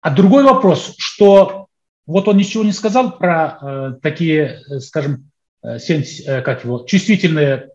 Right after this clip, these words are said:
м, моменты, да, экология хорошо, а возьмите монопольное, коммунальное хозяйство возьмите, да, вот. На самом деле, опять же, если о-, обращаться к опыту,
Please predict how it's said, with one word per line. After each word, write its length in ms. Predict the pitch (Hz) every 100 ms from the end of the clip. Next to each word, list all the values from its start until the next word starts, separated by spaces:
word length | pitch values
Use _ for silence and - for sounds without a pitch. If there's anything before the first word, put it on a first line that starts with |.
| 143
м, 680 | 139 131 127 127 127 120 _ -
моменты, 520 | 156 175 151 123 123
да, 300 | 147 165 -
экология 460 | 160 160 156 156 143
хорошо, 500 | 147 135 - 120 - _ _ -
а 200 | 147 139
возьмите 420 | 143 156 - 135
монопольное, 800 | 139 160 156 156 139 139 131 -
коммунальное 520 | 160 170 151 143 143
хозяйство 460 | - 143 135 - 131
возьмите, 320 | 120 120 113
да, 340 | 135 147 - _ _ _ _
вот. 440 | 113 127 127 _ _ _ _ _ _ _ -
На 80 | 143
самом 380 | - 160 160 147
деле, 320 | 208 175 127
опять 400 | - 139 165 120
же, 60 | 123
если 180 | 117
о-, 240 | 135 127 -
обращаться 520 | 135 143 - 147 -
к 120 | -
опыту, 540 | 175 - 139 - 120